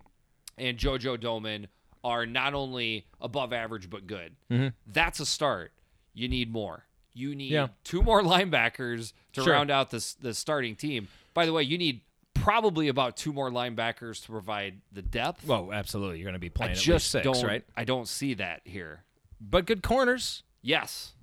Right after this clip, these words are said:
Speaker 2: Like the
Speaker 1: Yes.
Speaker 2: corners.
Speaker 1: DiCaprio Bootle is a good corner. And, you know, sticking with the secondary, Deontay Williams, I believe, is going to be a huge step up at safety
Speaker 2: Okay.
Speaker 1: for Nebraska.
Speaker 2: Okay.
Speaker 1: Again, there's, they've actually got the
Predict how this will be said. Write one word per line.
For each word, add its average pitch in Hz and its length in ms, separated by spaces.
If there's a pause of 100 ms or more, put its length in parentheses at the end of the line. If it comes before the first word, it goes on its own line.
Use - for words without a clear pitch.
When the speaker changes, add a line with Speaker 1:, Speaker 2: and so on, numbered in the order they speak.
Speaker 2:
Like 147 200
the - 80
Speaker 1:
Yes. 123 80
Speaker 2:
corners. 190 400
Speaker 1:
DiCaprio 156 420
Bootle 147 460
is 127 160
a 131 60
good 127 260
corner. 127 500 (360)
And, 123 340 (180)
you 135 120
know, 123 100
sticking 170 400
with 151 140
the 131 80
secondary, 131 640
Deontay 127 500
Williams, 120 520
I 117 140
believe, 120 340
is 110 120
going 113 220
to 113 60
be 110 340
a 98 40
huge 143 380
step 113 280
up 92 340
at 98 160
safety - 500
Speaker 2:
Okay. 120 180
Speaker 1:
for 101 60
Nebraska. 85 640 (200)
Speaker 2:
Okay. 120 220 (640)
Speaker 1:
Again, 160 520
there's, 170 560 (680)
they've 294 360
actually 220 480
got 156 440 (100)
the 117 460